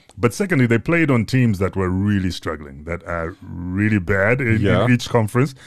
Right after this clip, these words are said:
Speaker 1: I think these could be the worst teams in each conference, right? And, uh, they got some nice minutes,
Speaker 2: Mm-hmm.
Speaker 1: but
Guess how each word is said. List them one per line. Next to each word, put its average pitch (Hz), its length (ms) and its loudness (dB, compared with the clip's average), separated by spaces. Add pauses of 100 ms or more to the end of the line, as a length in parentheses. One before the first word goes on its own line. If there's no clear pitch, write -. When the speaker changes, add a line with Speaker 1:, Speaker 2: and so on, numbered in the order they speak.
(180)
Speaker 1:
I 127 80 2
think 156 180 4
these 151 160 4
could 147 180 2
be 123 80 2
the 104 120 2
worst 107 260 2
teams 104 280 0
in 95 100 -2
each 98 180 -4
conference, 87 400 -2
right? 107 180 0 (500)
And, 110 540 2
uh, 101 340 4
they 107 320 2
got 110 440 2
some 101 440 0
nice 104 400 0
minutes, 135 580 2
Speaker 2:
Mm-hmm. 92 140 -8
Speaker 1:
but 127 300 4